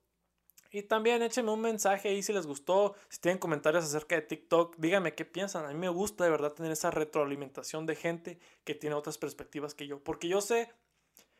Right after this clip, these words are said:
que yo vivo en otra época. <laughs> No, no en otra época, yo, yo vivo en otro mundo, carnal. Nada de lo que pienso yo tiene sentido práctico.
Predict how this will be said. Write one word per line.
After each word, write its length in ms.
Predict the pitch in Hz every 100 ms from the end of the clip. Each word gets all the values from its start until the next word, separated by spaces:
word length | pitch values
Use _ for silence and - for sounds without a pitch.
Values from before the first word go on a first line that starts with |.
| _ _
que 720 | - 160 151 151 151 151 147 147
yo 120 | 190
vivo 260 | 202 214
en 80 | 214
otra 320 | 202 196 208
época. 400 | 202 208 - 156
<laughs> 360 | 143 - 160 151
No, 200 | 165 226
no 100 | 254
en 80 | 240
otra 300 | 233 247 226
época, 260 | 208 214
yo, 400 | 196 208 233 226
yo 160 | 170 208
vivo 200 | 240 240
en 80 | 240
otro 180 | 233 226
mundo, 340 | 208 262 233
carnal. 360 | 226 208 165 - - - _
Nada 240 | 170 226 240
de 60 |
lo 140 | 208 180
que 100 | 170
pienso 240 | 202 208
yo 160 | 214 208
tiene 240 | 196 208
sentido 580 | 190 143 190 214 170 - _ -
práctico. 600 | 190 202 180 - 143